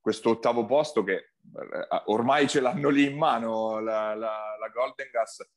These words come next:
appunto a maggior ragione perché con questi, eh,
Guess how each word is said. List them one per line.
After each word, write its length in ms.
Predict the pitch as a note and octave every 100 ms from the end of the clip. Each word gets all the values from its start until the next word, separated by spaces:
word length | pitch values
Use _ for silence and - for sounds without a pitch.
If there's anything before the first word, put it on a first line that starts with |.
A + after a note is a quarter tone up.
| _ -
appunto 580 | - - B2+ A#2 -
a 100 | -
maggior 320 | G#2+ A2 A2+ A2
ragione 340 | A2+ C#3 D3
perché 280 | A2+ - G2
con 140 | G2+ F2+
questi, 360 | G#2+ - G#2 F#2 _ _ _ -
eh, 520 | D#2 D2+ C2+ -